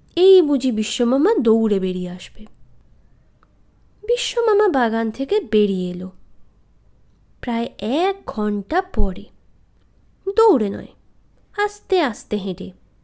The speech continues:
এই রে, বিশ্বমামা ভূতের কথা শুনতে পাননি নাকি?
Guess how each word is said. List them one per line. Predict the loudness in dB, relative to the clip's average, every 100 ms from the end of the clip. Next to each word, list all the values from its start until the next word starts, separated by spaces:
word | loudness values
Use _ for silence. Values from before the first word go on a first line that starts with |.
| _ _ _ _ _ _ _ -16 -4
এই | 0 0 0
রে, | 2 2 0 -8 -14 -16 -20 -20 _ _ _
বিশ্বমামা | -2 -2 -2 2 4 6 4
ভূতের | 6 4 4 0
কথা | 0 -2 -2
শুনতে | -2 -4 -2 -4
পাননি | -2 2 4
নাকি? | 2 -4 -10